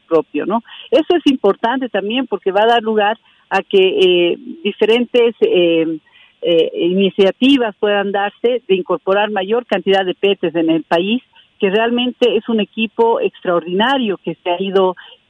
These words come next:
que se ha ido desarrollando a lo largo de, de un, un poco más de un par de décadas, ¿no? Y que ha, ha dado un resultado importante en términos de la tecnología nuclear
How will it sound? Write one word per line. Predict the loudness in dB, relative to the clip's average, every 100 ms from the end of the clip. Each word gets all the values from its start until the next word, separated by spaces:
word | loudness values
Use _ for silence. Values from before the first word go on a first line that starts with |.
| -2
que | -2
se | 2
ha | 2
ido | 2 0
desarrollando | -2 -2 -2 -2 0 0 0 0 0 0 -2
a |
lo | -4 -4
largo | -2 -2 -4
de, | -6 -8 -10 -12
de | -12 -10
un, | -10 -6 -4 -4 -4 -4 -4
un | -4
poco | -4 -4
más | -4 -4
de | -4
un |
par | -4 -4 -2
de | 0
décadas, | 0 0 -2 -2 -4 _ _ _ -10
¿no? | -2 -2
Y |
que | 0 -2
ha, | -4 -4 0
ha | 0
dado | 0 0 2 2 0
un | -2 -4 -4 -4
resultado | -6 -6 -6 -2 0 -2
importante | -4 -4 -2 -2 0 0 0 0 0 0 -6 -12
en | -4 -4
términos | 0 0 0 0 0 -2 0
de | 2 4
la | 2
tecnología | 0 0 2 0 0 0 0
nuclear | 0 0 0 0